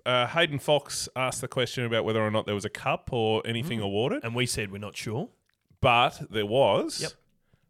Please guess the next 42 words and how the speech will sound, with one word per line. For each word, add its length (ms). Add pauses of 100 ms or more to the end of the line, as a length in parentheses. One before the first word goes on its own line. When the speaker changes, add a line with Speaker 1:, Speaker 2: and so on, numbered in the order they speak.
Speaker 1:
Uh, 300
and 140
there 80
was 140
also 440 (480)
a, 40
um, 540 (260)
Speaker 2:
Player 360
of 120
the 280 (760)
Speaker 1:
was 180
there 120
Speaker 2:
event. 160
Speaker 1:
a 20
player? 280
Speaker 2:
Yep. 240 (480)
Speaker 1:
Which 260
was 540 (540)
Speaker 2:
Come 140
on, 120
mate. 200 (200)
Speaker 1:
Humphreys. 480
Speaker 2:
Our 140
girl, 280
Emma 200
Humphreys, 520
wing 180
Speaker 1:
Um, 100
Speaker 2:
all-star. 440 (260)
Speaker 1:
and 360
the 80
team, 720
the 180
t-, 140 (100)
team 240
of 100
the 220 (420)
tournament, 480
team 180
of 100
the 80
carnival, 500